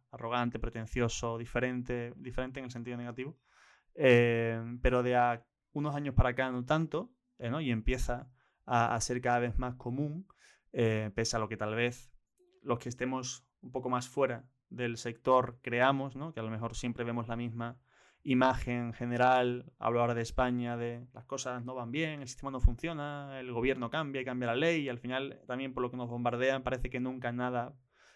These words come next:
eh, evoluciona. ¿Tienes identificado motivos o razones por las que de un tiempo para acá, eh, las cosas parece que empiezan a tener un, una intencionalidad diferente? ¿Es una cuestión generacional? ¿Es una cuestión,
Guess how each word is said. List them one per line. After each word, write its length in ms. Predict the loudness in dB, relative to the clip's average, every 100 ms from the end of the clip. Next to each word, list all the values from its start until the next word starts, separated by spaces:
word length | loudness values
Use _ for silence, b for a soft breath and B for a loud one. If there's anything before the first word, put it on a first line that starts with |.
| _ -4
eh, 380 | 0 0 -2 -8 -10 -10 -2
evoluciona. 640 | 0 0 -2 -4 -4 -8 _ _ _ _ _ 2
¿Tienes 220 | 4 6
identificado 800 | 4 0 -2 2 4 4 2 -2
motivos 720 | 0 2 2 2 2 2 0
o 60 | 0
razones 340 | -2 0 2
por 140 | 8 8
las 100 | 6
que 120 | 0
de 40 |
un 80 | -2
tiempo 260 | -2 -2 0
para 140 | 2
acá, 380 | 4 2 0 -2 _ _ _ _ _ _ _ _ 0
eh, 480 | 4 4 2 -6 -12 -12
las 140 | -8 -6
cosas 200 | -4 -4
parece 280 | -4 -6 -6
que 100 | -6
empiezan 480 | -4 -2 0 -2
a 60 | -2
tener 240 | -4 -4
un, 240 | -4 -6 -8
una 220 | -4 0
intencionalidad 600 | 2 2 2 0 0 0
diferente? 560 | -2 0 0 2 2 2
¿Es 60 |
una 160 | 2 -4
cuestión 300 | -4 -4 -6
generacional? 720 | -4 -4 -4 0 0 0 -2
¿Es 60 | -4
una 160 | -6
cuestión, 680 | -6 -8 -6 -6 -4 -8